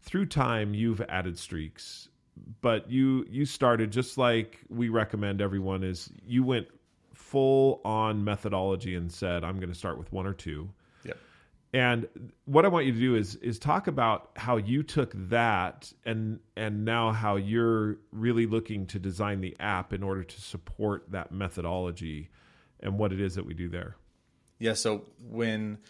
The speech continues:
Speaker 2: I was introduced to streaking, the book was in its manuscript phase, and you sent me a P D F file. So I first read the book.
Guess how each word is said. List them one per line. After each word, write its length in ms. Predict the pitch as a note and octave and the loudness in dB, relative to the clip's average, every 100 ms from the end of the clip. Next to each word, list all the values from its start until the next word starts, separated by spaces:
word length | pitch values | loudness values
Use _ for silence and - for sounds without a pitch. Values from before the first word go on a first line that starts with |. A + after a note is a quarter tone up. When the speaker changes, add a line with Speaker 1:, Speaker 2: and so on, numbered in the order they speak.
| - - _ _ - | -20 -20 _ _ 0
Speaker 2:
I 100 | A#2 | 2
was 120 | A2+ | 2
introduced 380 | A2+ - A#2+ - | -2 -4 -6 -4
to 80 | A2+ | -4
streaking, 540 | - G2+ F#2+ G2 F#2+ F#2+ | -2 -4 -4 -6 -8 -6
the 120 | F#2+ | -4
book 260 | A2 A2 | -2 0
was 160 | A2 G2 | -2 -2
in 80 | F#2+ | -4
its 220 | F2+ - | -6 -8
manuscript 600 | F2 F2+ G2 G2 - - | -6 -6 -6 -6 -8 -6
phase, 400 | G#2+ G#2+ B2+ - - | -4 -4 -4 -10 -12
and 160 | F#2+ F#2+ | -8 -6
you 80 | |
sent 360 | F#2 - A2 F2+ | -4 -2 -4 -4
me 220 | G2+ F#2+ - | -4 -4 -6
a 80 | |
P 200 | F2 G#2 F2+ | -10 -10 -8
D 160 | F2 | -6
F 300 | E2+ - - _ | -8 -10 -20 _
file. 440 | - - C2+ A#1 - _ _ | -10 -4 -4 -4 -12 _ _
So 180 | - A#2 | -6 -2
I 60 | G2+ | -2
first 380 | - B2 A#2+ - | -2 -4 -2 -2
read 200 | G2+ G2+ | -2 -2
the 80 | G2 | -4
book. 260 | F2 - | -4 -6